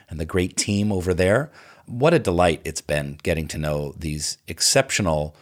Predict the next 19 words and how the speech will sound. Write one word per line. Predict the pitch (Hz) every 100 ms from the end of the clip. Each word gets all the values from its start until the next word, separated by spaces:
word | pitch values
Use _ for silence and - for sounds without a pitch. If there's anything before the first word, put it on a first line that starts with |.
| _ _ _
spiritual | - 113 98 90 87
minds, | 82 85 90
Baha'i | - 76 85 82 82
and | 90 82
otherwise, | 82 76 76 78 90 - -
over | 85 82
the | 73
years. | 73 71 73 78 - _ - - -
And | 123 123 127
I | 127
wanted | 139 160 165 151
to | 143
say | - 214 202
that | 147 120
if | 117 -
you | 104 98 95
enjoy | 95 95 78 80 82 107
this | 127 87 -
podcast, | - 76 - 117 - -